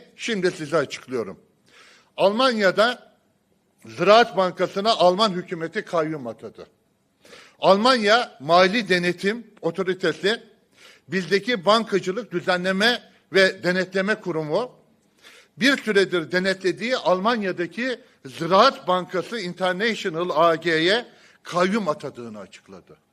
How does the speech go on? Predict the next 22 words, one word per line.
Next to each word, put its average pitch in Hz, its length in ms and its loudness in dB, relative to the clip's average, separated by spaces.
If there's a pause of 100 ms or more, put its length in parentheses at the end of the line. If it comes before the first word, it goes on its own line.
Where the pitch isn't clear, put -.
(600)
Düşünebiliyor 175 600 -8
musunuz? 104 380 -20 (680)
Bir 226 180 -4
Türk 254 360 -8
bankasına 170 720 -6 (460)
Almanya'daki, 190 1400 -2 (560)
e, 160 240 6 (200)
bizim 190 480 -4 (340)
bankacılık 214 680 2
ve 180 140 -4
düzenleme 185 560 -4
ve 185 140 -4
denetleme 180 480 -4
kurumuna 170 520 -8
eşdeğer 170 640 2
kurum 226 500 0 (840)
bankaya, 208 560 2
Ziraat 180 420 0
Bankası'na 170 520 -8
kayyum 170 340 -2
atadığını 113 480 -10
açıkladı. 92 580 -14